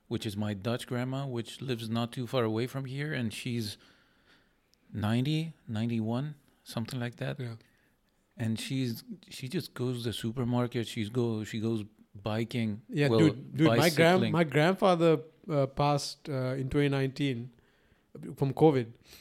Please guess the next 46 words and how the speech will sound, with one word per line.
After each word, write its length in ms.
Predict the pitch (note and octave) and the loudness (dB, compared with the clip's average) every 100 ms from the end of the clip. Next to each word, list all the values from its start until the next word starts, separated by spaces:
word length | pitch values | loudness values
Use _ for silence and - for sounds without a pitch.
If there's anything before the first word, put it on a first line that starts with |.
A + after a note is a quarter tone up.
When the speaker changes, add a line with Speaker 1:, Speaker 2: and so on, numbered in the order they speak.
| - | -4
Speaker 2:
or 80 | C3 | 0
twenty 180 | D3 | 2
twenty 200 | C3 C3 | 2 -2
from 160 | A2+ A#2 | -4 -2
covid. 300 | C#3+ B2 G#2+ - _ A2 | 0 0 -4 -12 _ -6
Speaker 1:
Okay. 300 | G#2 A2+ - | -2 -4 -4
Speaker 2:
Uh, 500 | C#3+ C3+ C3+ C3 C3 - | -2 0 2 2 0 -2
and 320 | C3+ C#3+ C#3+ | 0 0 0
before 280 | C3+ C3+ F3+ | -2 4 6
that, 340 | D#3 F3+ C#3 D3 | 8 6 4 2
like, 380 | C#3 C3+ - - | 2 2 -4 0
he 140 | C#3+ | 4
was, 160 | E3 D#3 | 4 4
like, 180 | D#3 C3 C3+ C#3+ | 2 2 0 2
he 140 | E3+ | 4
was 180 | F#3 C#3+ | 4 4
literally 500 | D3+ C#3+ D3+ F3 E3 | 0 2 6 6 6
r-, 40 | D3+ D3+ C3+ | 2 0 2
riding 160 | C#3 D3+ | 4 4
his 100 | C3 | 2
bike 320 | C3+ C#3+ C#3+ | 2 2 2
to, 160 | C#3 D3 | 0 4
he 100 | C#3+ | 4
was 100 | F3+ | 6
still 120 | A3 | 6
going 140 | G#3 F#3+ | 8 8
to 60 | |
work 340 | D3+ D3+ C#3+ - | 8 6 6 -4
every 160 | C3 A#2 | -6 -4
day. 180 | A2 B2 - _ _ _ _ _ - | -6 -8 -14 _ _ _ _ _ -6
Uh, 60 | A#2+ | 0
he, 100 | D#3 | 0
Speaker 1:
Okay. 200 | C3+ B2+ | 0 -2
Speaker 2:
like, 160 | C#3 C3+ | 0 4
doing, 160 | D#3 | 4
like, 160 | C#3+ C3+ | 4 0
ma-, 220 | B2 C#3+ | -2 -4
he, 160 | C3 C3+ | -2 -4
he 140 | - | 0
was 100 | D3 | 0
doing, 180 | C3+ C#3 | 2 2
like, 220 | C3+ A#2+ - _ - | 0 -2 -10 _ -6
accounting 380 | C#3 C3+ B2+ | 0 0 0
stuff. 260 | A2+ B2 C3+ - - - - | -4 -6 -8 -14 -20 -20 -10
Speaker 1:
Yeah. 260 | C3 A2+ G2+ - _ _ | -4 -2 -4 -10 _ _
Speaker 2:
So, 260 | - C#3 | 0 2